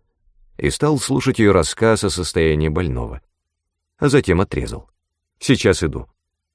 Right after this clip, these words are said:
Кристина повернулась к посыльному, все еще сидевшему у кровати. «Мистер Макдермот находится в президентских апартаментах.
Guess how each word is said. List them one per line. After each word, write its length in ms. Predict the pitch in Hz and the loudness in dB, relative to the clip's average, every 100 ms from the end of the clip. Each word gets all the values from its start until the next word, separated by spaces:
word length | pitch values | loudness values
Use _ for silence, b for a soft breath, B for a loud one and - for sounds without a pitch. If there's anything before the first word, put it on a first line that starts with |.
| _ _ _ _ | _ _ _ _
Кристина 480 | - 147 - 135 131 | -4 -2 -2 0 2
повернулась 540 | 117 101 127 123 104 | 2 2 2 0 -2
к 100 | - | -4
посыльному, 680 | - - - 123 113 110 107 | -4 -2 -2 0 2 2 0
все 160 | - 90 | 0 -4
еще 200 | - 98 | -4 -4
сидевшему 640 | 98 76 71 - 73 71 | -2 0 0 -2 -4 -4
у 40 | |
кровати. 520 | - 82 64 62 - _ _ _ _ _ _ _ _ _ _ _ | -4 -6 -6 -8 -14 _ _ _ _ _ _ _ _ _ _ _
«Мистер 360 | 117 - 123 107 | -2 0 2 2
Макдермот 600 | 98 73 104 110 110 - | 2 4 2 4 0 0
находится 460 | 92 104 87 - | 0 0 0 -2
в 80 | 95 | -2
президентских 720 | - 92 90 85 78 - 73 | 0 0 2 2 0 -4 -8
апартаментах. 680 | 76 - 71 64 57 - | -8 -6 -6 -6 -8 -16